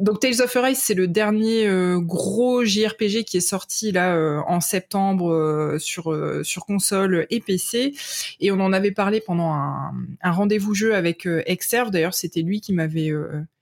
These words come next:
donné envie de, de, de passer, euh, de passer à l'acte et de,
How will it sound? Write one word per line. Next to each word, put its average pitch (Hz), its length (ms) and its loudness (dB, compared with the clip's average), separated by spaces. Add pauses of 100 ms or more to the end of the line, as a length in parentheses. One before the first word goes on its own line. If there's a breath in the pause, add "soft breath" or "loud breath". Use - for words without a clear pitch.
(300)
donné 262 360 2
envie 233 380 2
de, 175 680 2 (460 loud breath)
de, 170 340 2
de 165 140 0
passer, 220 640 2
euh, 175 300 2
de 180 120 2
passer 240 420 0
à 202 100 4
l'acte 208 320 0
et 185 80 2
de, 160 720 0